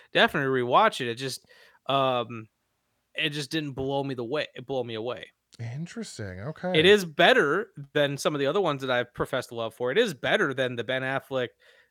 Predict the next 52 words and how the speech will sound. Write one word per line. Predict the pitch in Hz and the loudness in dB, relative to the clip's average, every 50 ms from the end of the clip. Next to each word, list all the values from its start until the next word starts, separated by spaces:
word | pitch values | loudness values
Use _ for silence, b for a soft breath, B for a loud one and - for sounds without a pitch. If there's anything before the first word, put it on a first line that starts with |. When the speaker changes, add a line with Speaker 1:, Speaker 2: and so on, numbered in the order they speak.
| b _ - | b _ -6
Speaker 1:
Daredevil | - 135 160 185 175 139 120 117 107 | -2 2 4 4 4 4 2 0 -4
movie | 110 110 110 107 117 123 123 | -6 -6 -6 -6 -4 -4 -4
in | 123 | -2
every | 131 127 113 - | -2 -2 -2 0
way, | - 101 | -2 -2
Speaker 2:
Mm. | 101 | -2
Speaker 1:
shape, | 95 127 - | -4 -6 -6
and | - - | -8 -14
form. | - - 123 139 151 127 110 113 | -14 -8 -4 -2 -2 -2 -2 -2
I | 135 151 | -4 -6
just | 143 123 | -4 -4
have | 143 131 117 | -4 -4 -4
a | 113 | -6
fondness | - - 139 135 135 131 127 - | -4 -2 -2 -2 -2 -4 -8 -8
for | - 135 | -6 -6
that | 127 123 - | -6 -6 -6
'cause | - 113 | -8 -12
I | 117 | -14
grew | 104 - 123 113 117 147 | -14 -12 -10 -6 -6 -6
up | 185 - | -6 -6
with | - 107 107 - | -8 -10 -10 -10
it. | 110 110 120 - B B B B B B B - | -12 -14 -16 -18 B B B B B B B -4
But | 143 147 | -2 -2
it's | 143 - | 0 -2
a | 123 | -4
better | 110 - - 120 170 196 180 | -4 -4 -2 0 2 2 2
movie | 131 139 190 220 180 131 | 2 0 0 0 -2 -2
than | 113 110 104 107 | -4 -4 -6 -4
that. | 104 107 117 139 123 | -2 -2 -2 -2 -2
It's | 131 - - - | -4 -6 -6 -6
a | 123 117 104 - _ | -6 -6 -6 -8 _
better | - 135 165 175 165 143 | -2 0 2 2 2 0
movie | 131 131 151 180 226 202 160 120 120 117 - _ _ _ _ _ _ _ _ _ _ _ _ _ _ _ _ - | 0 0 0 0 0 0 -2 -4 -4 -6 -8 _ _ _ _ _ _ _ _ _ _ _ _ _ _ _ _ -20
than, | - 127 135 135 127 131 | -12 -8 -6 -6 -6 -6
it | 135 | -4
might | 135 156 233 247 | -2 0 0 0
e-, | 180 127 123 | -2 -4 -6
I | 131 | -4
think | 123 190 226 | -4 -4 -4
it's | 185 143 | -4 -6
even | 147 135 135 | -8 -6 -4
probably | 131 131 127 127 | -2 -2 -2 -2
a | 117 | -4
better | 104 131 127 127 127 | -4 -4 -4 -4 -4
movie | 123 127 127 123 127 123 | -6 -6 -6 -4 -4 -6
than | 117 120 117 117 117 | -6 -6 -8 -8 -6
most | 117 127 143 139 - | -4 -4 -4 -4 -6
of | - | -6
the | 120 120 | -4 -4
X-Men | 175 214 - - 143 127 117 110 | -4 -4 -4 -6 -6 -6 -6 -6
sequels. | - - 123 113 - - 110 107 110 107 - - B B B B B B B - | -8 -8 -10 -10 -10 -12 -12 -12 -12 -12 -16 -18 B B B B B B B -2
It's | 147 147 - - | -2 0 0 -2